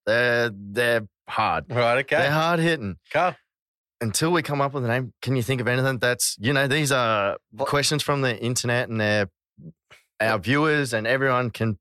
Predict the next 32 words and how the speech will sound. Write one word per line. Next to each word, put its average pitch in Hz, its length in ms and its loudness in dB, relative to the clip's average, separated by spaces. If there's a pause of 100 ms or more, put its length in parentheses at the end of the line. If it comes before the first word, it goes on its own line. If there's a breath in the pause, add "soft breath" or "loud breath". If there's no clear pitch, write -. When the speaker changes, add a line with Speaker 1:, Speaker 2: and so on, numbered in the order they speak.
Speaker 1:
put - 260 -4
we-, 123 220 2
uh, 101 200 0
questions 117 380 -4
in 131 120 0
here. 110 260 -2
They're, 120 320 -2 (460)
Speaker 3:
Yeah. 92 100 -8
Speaker 1:
they're 131 100 2
hot. 135 340 -2 (100)
Speaker 3:
Let's, 123 200 2
Speaker 2:
The, 139 80 2
Speaker 3:
um, 104 280 -4
Speaker 2:
the 123 100 0
Speaker 3:
let-, - 80 -2
Speaker 2:
hard 139 280 0
cards. 101 400 0
Speaker 1:
They're 143 340 0
the 220 100 0
hard 139 400 -2
Speaker 3:
let's, 123 120 -2
Speaker 1:
cards. 151 160 0
Speaker 3:
let's 110 180 -4
pull 151 160 0
three 117 520 -4 (240)
and 90 160 -8
then, 87 360 -4
and 92 120 -8
then 87 140 -6
see 95 160 -4
if 85 120 -6
that 87 200 -2